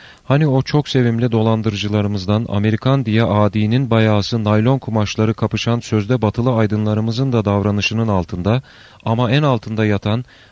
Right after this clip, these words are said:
acaba o başlangıçtaki Avcı Baytekin hayranlığı değil mi? Paris'ten batılılaşmak sorununun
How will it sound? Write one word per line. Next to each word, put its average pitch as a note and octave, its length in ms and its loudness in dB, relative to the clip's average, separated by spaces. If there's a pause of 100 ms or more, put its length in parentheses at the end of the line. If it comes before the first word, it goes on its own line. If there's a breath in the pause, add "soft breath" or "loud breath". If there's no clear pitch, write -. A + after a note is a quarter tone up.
(140)
acaba A2+ 600 0
o A2 160 0
başlangıçtaki G#2+ 800 -2
Avcı G2 360 -2
Baytekin G#2 440 -2
hayranlığı G2 600 -2
değil G#2 240 -2
mi? C#2+ 140 -12 (1200 loud breath)
Paris'ten B2+ 520 2
batılılaşmak G#2+ 640 0
sorununun G2+ 560 0